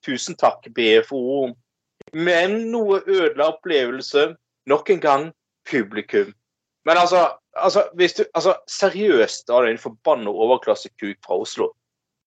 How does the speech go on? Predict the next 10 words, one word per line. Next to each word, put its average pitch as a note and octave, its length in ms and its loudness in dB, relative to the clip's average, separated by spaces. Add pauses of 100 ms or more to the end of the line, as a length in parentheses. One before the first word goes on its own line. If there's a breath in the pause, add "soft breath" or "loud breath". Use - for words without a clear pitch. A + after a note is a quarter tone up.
(160)
Eh, D3 100 -2 (520)
altså, E3+ 220 2
hvis F3 180 -4
du G#3 80 -2
kjører E3 1000 2
hundre D3+ 300 0
og - 60 -18
ti C#3+ 280 -6 (140)
mil F#3 180 0
fra - 240 0